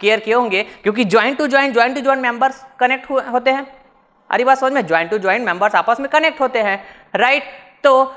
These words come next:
तो वो कैसे होते हैं? आपस में डिपेंडेंट होते हैं डियर। हर एक फोर्स का, अ, जो वैल्यू आप जब फाइंड आउट करने जाओगे तो आपस में वो कैसे होते हैं? डिपेंडेंट होते हैं, क्लियर है? तो कभी-कभी ना, कभी-कभी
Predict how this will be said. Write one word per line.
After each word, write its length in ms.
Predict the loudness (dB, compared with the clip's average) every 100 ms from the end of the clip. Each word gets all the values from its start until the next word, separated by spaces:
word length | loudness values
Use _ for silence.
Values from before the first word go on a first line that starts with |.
| 0
तो 80 | 4
वो 120 | 4
कैसे 280 | 4 2 2
होते 200 | 2 0
हैं? 60 | 0
आपस 360 | 0 2 0 0
में 160 | 0
डिपेंडेंट 540 | 0 0 0 0 -2 -2
होते 200 | -2 -2
हैं 120 | -2
डियर। 260 | 0 -2 0
हर 120 | -2
एक 160 | -2 -2
फोर्स 300 | -2 -2 0
का, 220 | 2 4
अ, 280 | 4 2 2
जो 140 | 2
वैल्यू 320 | 2 0 2
आप 260 | 0 0 -4
जब 140 | -4
फाइंड 160 | -2 -2
आउट 100 | -2
करने 180 | -4 0
जाओगे 220 | 0 0
तो 100 | -4
आपस 320 | -4 -2 -4 -6
में 100 | -8
वो 80 |
कैसे 260 | -6 -6 -4
होते 180 | -4 -4
हैं? 100 | -4
डिपेंडेंट 460 | -2 -2 -2 -2
होते 220 | -4 -6 -8
हैं, 180 | -10 -20 _ _ _ 0
क्लियर 320 | 2 2 2
है? 120 | 0 -4 -4
तो 80 | -2
कभी-कभी 580 | 0 0 0 -2 0 0
ना, 300 | 2 0 0
कभी-कभी 640 | -2 -2 -2 -2 -2 -6